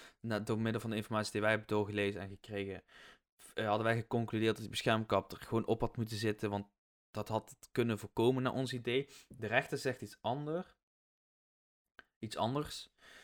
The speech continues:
Hoewel het ontbreken hiervan opmerkelijk is, blijkt uit het dossier niet wat er nu precies de functie van het kapje was. Of het inderdaad op het kart hoorde te zitten en of het ontbreken een rol heeft gespeeld bij het ontstaan van een ongeluk.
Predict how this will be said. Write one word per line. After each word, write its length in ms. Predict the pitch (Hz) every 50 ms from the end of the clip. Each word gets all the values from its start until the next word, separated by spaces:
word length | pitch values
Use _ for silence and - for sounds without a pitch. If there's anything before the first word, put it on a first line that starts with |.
| - _ _ _
Hoewel 320 | _ 117 113 123 131 147 160
het 120 | 156 -
ontbreken 480 | - 123 123 - 135 143 156 156 - 143
hiervan 320 | 123 127 113 117 123 117
opmerkelijk 640 | - 117 117 120 135 151 160 151 - - 107 - -
is, 240 | 98 104 107 - - -
blijkt 340 | - 110 - 123 120 120 120 117
uit 100 | 110 113
het 120 | 110 110
dossier 400 | - 104 104 - - 135 131 117
niet 280 | 113 117 123 143 156 -
wat 180 | 139 131 131 -
er 60 | 123
nu 120 | 120 117
precies 320 | - - - - 123 113 113
de 100 | - -
functie 380 | - - 196 196 160 - 131
van 140 | 117 113 101
het 120 | 98 -
kapje 360 | - - 95 85 - - 85 85
was. 300 | 87 85 85 - - - _ _
Of 160 | _ - 110 113
het 100 | 117 -
inderdaad 440 | 110 113 107 104 - 107 104 104
op 160 | - - - -
het 120 | 101 -
kart 280 | - 117 110 107 104 -
hoorde 280 | 101 95 107 120 123
te 120 | - 147 139
zitten 340 | 135 139 131 - 123 -
en 200 | - 101 107 -
of 200 | - 104 104 -
het 120 | - - -
ontbreken 500 | - 98 - 120 120 139 139 - - -
een 60 | 104
rol 200 | 95 110 135 143
heeft 140 | 151 143 -
gespeeld 360 | 120 113 - 117 113 107 -
bij 100 | 104 92
het 80 | - -
ontstaan 400 | 98 98 - - 113 113 117 113
van 100 | 120 127
een 140 | 135 -
ongeluk. 520 | - 143 147 139 117 107 98 87 80 -